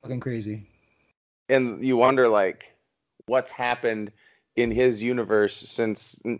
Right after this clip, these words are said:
Speaker 2: you know, nineteen ninety, whenever, when we saw him last, right? Like, he's
Speaker 1: Right.
Speaker 2: he's obviously aged, and with that, that idea is all these experiences that he's had, and how have they shaped him, and what is that,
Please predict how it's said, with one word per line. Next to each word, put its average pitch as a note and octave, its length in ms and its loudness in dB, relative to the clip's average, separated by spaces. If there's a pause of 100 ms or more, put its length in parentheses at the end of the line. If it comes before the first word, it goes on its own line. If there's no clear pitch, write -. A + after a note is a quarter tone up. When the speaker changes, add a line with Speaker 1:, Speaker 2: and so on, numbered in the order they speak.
Speaker 2:
you A2+ 120 -2
know, G2+ 120 0
nineteen G2+ 680 -2
ninety, G2+ 300 -2
whenever, G2 440 2
when F#2+ 180 0
we F#2+ 80 -2
saw G2+ 320 2
him E2+ 80 -4
last, E2 300 -12
right? F#2+ 160 0
Like, F#2+ 140 -2
he's G#2 240 -2
Speaker 1:
Right. A2+ 100 -4 (460)
Speaker 2:
he's B2 180 0
obviously A2+ 420 2
aged, A2+ 380 0
and G2+ 140 -2
with A2 160 0
that, G#2+ 240 -2
that G2+ 160 2
idea G#2 520 4
is F#2+ 160 0
all G#2 260 2
these G2+ 180 -4
experiences G#2+ 540 -4
that G2+ 140 4
he's F#2+ 140 0
had, G2 320 4 (420)
and G2 140 -2
how A2 240 8
have G2 80 4
they G#2 140 6
shaped G#2+ 340 -2
him, G2 140 -4
and F#2 120 -8
what G#2 140 2
is F#2+ 100 -4
that, F#2+ 280 -2